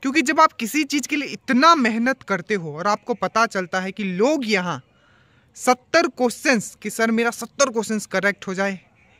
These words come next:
के लिए सोच रहे हैं, ठीक है, और मेहनत कर रहे हैं, और वहाँ एटी फ़ाइव प्लस क्वेश्चंस लोग करेक्ट कर रहे हैं।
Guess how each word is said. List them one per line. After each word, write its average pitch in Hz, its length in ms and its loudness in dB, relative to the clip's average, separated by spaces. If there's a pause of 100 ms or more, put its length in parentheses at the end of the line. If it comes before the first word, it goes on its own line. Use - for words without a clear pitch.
के 220 80 -2
लिए 247 120 0
सोच 311 460 2
रहे 220 260 2
हैं, 143 260 -8
ठीक 214 140 -6
है, 269 40 4
और 269 80 2
मेहनत 208 540 0
कर 220 180 -2
रहे 160 220 -8
हैं, 147 160 -14 (340)
और 185 100 -4
वहाँ 208 240 2 (100)
एटी 294 300 2
फ़ाइव 302 280 0
प्लस 214 280 -8
क्वेश्चंस 196 340 -10
लोग 214 200 -8
करेक्ट 196 460 -4
कर 180 140 2
रहे 151 280 -6
हैं। 139 220 -10